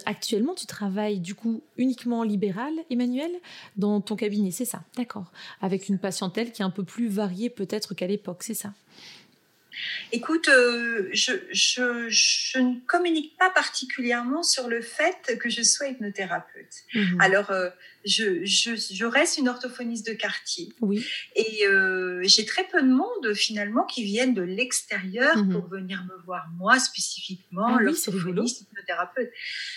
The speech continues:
Speaker 2: Je, je, j'en parle assez peu et je
Speaker 1: Mhm.
Speaker 2: me dis, je travaille à Roubaix,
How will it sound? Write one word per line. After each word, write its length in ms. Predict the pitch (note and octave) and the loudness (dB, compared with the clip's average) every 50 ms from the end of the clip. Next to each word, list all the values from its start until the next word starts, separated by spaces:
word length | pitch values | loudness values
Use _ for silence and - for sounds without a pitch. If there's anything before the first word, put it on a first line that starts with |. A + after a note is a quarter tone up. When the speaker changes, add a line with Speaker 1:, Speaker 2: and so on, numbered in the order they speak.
| - - | -12 0
Speaker 2:
Je, 340 | - - - B3 A#3+ G3+ F3+ | 2 4 4 6 6 6 4
je, 400 | G#3 G3+ - A#3+ A#3 A3 A3 G#3+ | 4 2 2 2 0 -2 -2 -4
j'en 200 | G#3 A3 A3+ A3 | -4 -4 -6 -2
parle 180 | - D4 D#4+ D4+ | 0 2 4 4
assez 260 | B3 A#3+ A#3+ - A#3 | 4 2 2 -4 -6
peu 320 | A#3 - - D4+ F4 F#4 E4 | -8 -8 -4 0 0 2 4
et 40 | A3+ | 4
je 140 | G3 B3 | 4 4
Speaker 1:
Mhm. 100 | A3 A3 | 2 -2
Speaker 2:
me 40 | A3+ G#3 | -6 -8
dis, 340 | G#3+ A#3 A#3+ A#3 A3 - - _ | -8 -10 -12 -12 -12 -16 -20 _
je 160 | - - - F#3+ | -6 -6 -4 -4
travaille 400 | - - G3 F#3 F#3 F3+ F#3+ F#3+ | -2 -2 0 2 2 2 2 0
à 80 | F#3 | -2
Roubaix, 420 | F#3+ G3 G#3+ G3 F#3+ G3+ A3 C#4+ | -2 -4 -6 -4 -2 -2 -2 -2